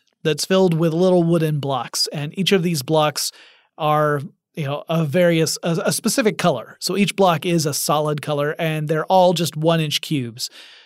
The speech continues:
So you get one inch per side on these cubes. And I ask you to make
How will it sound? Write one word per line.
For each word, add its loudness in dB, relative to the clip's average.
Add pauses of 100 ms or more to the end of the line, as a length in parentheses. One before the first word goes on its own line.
So 0
you -10
get -6
one 2
inch -2
per 0
side -2 (180)
on -6
these -4
cubes. -8 (320)
And -4
I 2
ask 2
you 4
to -2
make 0